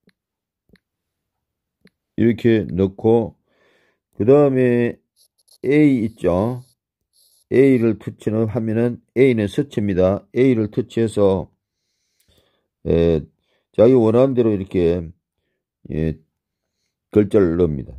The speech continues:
넣으면 터치하면 됩니다. 미생체를 저는 터치했어요. 그리고 저장을 했습니다.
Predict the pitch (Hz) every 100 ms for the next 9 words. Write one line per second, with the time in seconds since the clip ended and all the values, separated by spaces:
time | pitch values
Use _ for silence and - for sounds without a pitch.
0 | - 90 92 110 101 - - - - 120
1 | 110 90 67 71 62 57 76 98 123 151
2 | 147 156 110 101 82 98 - 73 - 55
3 | - - _ - 127 120 104 87 78 92
4 | 80 76 52 -